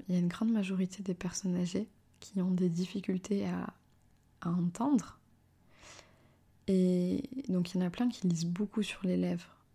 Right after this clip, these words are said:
En s'en, volontairement, en fait, ils s'en rendent compte. Et il y en a d'autres qui ne s'en rendent pas compte. Ben, moi, en ehpad, euh, j'ai quasiment les trois quarts de mes patients et mes patientes,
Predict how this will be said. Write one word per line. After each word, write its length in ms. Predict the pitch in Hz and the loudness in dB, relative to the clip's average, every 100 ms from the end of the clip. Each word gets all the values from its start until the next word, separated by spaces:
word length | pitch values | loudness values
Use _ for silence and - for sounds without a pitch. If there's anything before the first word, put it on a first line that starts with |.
| _ _ _ _ _ _ _ - | _ _ _ _ _ _ _ -2
En 100 | 175 | 0
s'en, 280 | 180 175 277 - | 0 -2 -2 -6
volontairement, 720 | - 170 175 180 180 175 196 247 | -2 2 4 4 2 2 2 2
en 40 | |
fait, 360 | 233 214 - - | 0 -6 -8 -6
ils 80 | 175 | -4
s'en 160 | 170 175 | -4 -4
rendent 140 | 175 | -4
compte. 320 | 175 254 269 - | -2 -2 -4 -4
Et 100 | 175 | -2
il 40 | |
y 40 | 175 | 2
en 40 | |
a 80 | 175 | 2
d'autres 200 | 175 269 | 0 -4
qui 100 | - | -4
ne 40 | |
s'en 220 | 175 180 170 | -4 -4 -2
rendent 160 | 180 | -2
pas 160 | - 180 | -2 -4
compte. 380 | - 175 - - _ - - - - - - _ _ _ _ _ _ _ _ _ _ _ _ _ | -4 -6 -8 -18 _ -20 -20 -20 -20 -20 -20 _ _ _ _ _ _ _ _ _ _ _ _ _
Ben, 160 | 180 175 | 2 4
moi, 180 | 190 277 | 4 4
en 60 | |
ehpad, 420 | 190 180 190 220 185 | 2 2 0 2 2
euh, 260 | 170 165 | 2 0
j'ai 200 | 165 175 | -2 -4
quasiment 400 | 170 175 175 240 | -2 0 0 0
les 80 | 220 | 0
trois 240 | - - 208 | -2 -4 -4
quarts 240 | 226 220 | 0 2
de 80 | 196 | 2
mes 180 | 185 175 | 2 2
patients 440 | 180 170 - 202 | -2 -4 -2 -2
et 60 | 180 | 0
mes 140 | 175 | 0
patientes, 560 | 170 185 - 226 254 | -4 -10 -6 -6 -6